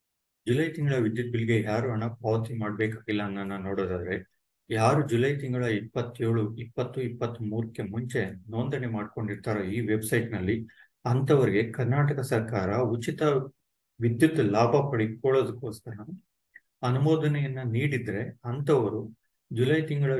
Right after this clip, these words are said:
ವಿದ್ಯುತ್ ಬಿಲ್ಗೆ ಹಣ ಪಾವತಿ ಮಾಡ್ಬೇಕಾಗಿರೋದಿಲ್ಲ. ಅನುಮೋದನೆ ದೊರೆತಿದೆಯೋ ಇಲ್ವೋ ಅಂತ ಹೇಗ್ ತಿಳ್ಕೊಳ್ಳೋದಂದ್ರೆ, ಈ ವೆಬ್ಸೈಟ್ ನಲ್ಲಿ ಹೋಗ್ಬಿಟ್ಟು ಚೆಕ್ ಮಾಡ್ಕೋಬೋದಾಗಿರುತ್ತೆ. ಜುಲೈ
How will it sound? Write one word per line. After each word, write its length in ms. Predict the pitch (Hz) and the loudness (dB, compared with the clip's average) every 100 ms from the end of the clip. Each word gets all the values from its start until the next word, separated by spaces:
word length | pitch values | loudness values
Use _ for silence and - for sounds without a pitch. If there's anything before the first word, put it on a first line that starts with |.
| 113 | 0
ವಿದ್ಯುತ್ 300 | 117 147 143 | -2 -4 -4
ಬಿಲ್ಗೆ 260 | 120 113 135 | -4 -4 -2
ಹಣ 120 | 117 123 127 | 0 -2 0
ಪಾವತಿ 340 | 113 110 113 | 0 0 -2
ಮಾಡ್ಬೇಕಾಗಿರೋದಿಲ್ಲ. 960 | 123 107 104 107 117 98 98 98 92 90 90 92 _ _ _ _ _ _ _ - | -6 -4 -2 -2 -2 -2 -2 -4 -4 -6 -6 -10 _ _ _ _ _ _ _ 0
ಅನುಮೋದನೆ 600 | 120 143 165 165 165 160 | 2 4 4 2 0 0
ದೊರೆತಿದೆಯೋ 480 | 135 123 - 156 156 | 4 2 4 4 6
ಇಲ್ವೋ 240 | 135 131 127 | 4 2 0
ಅಂತ 180 | 123 123 123 | -2 -2 0
ಹೇಗ್ 180 | 135 143 | 0 2
ತಿಳ್ಕೊಳ್ಳೋದಂದ್ರೆ, 720 | 135 120 123 123 110 95 98 123 117 | -2 0 0 0 0 -2 -2 -4 -4
ಈ 20 | 131 120 | -4 -2
ವೆಬ್ಸೈಟ್ 400 | 120 - 143 143 | 0 0 0 0
ನಲ್ಲಿ 220 | 123 117 | -2 0
ಹೋಗ್ಬಿಟ್ಟು 400 | 113 107 101 95 98 110 _ _ _ _ _ | 0 0 -2 -6 -10 -12 _ _ _ _ _
ಚೆಕ್ 180 | 160 - | 0 0
ಮಾಡ್ಕೋಬೋದಾಗಿರುತ್ತೆ. 920 | 127 113 123 101 95 95 95 92 - - _ _ _ _ _ _ _ - - _ _ _ _ _ _ _ - | 0 -2 -2 -2 -2 -2 -4 -6 -12 -20 _ _ _ _ _ _ _ -20 -20 _ _ _ _ _ _ _ -8
ಜುಲೈ 280 | 117 143 | 0 4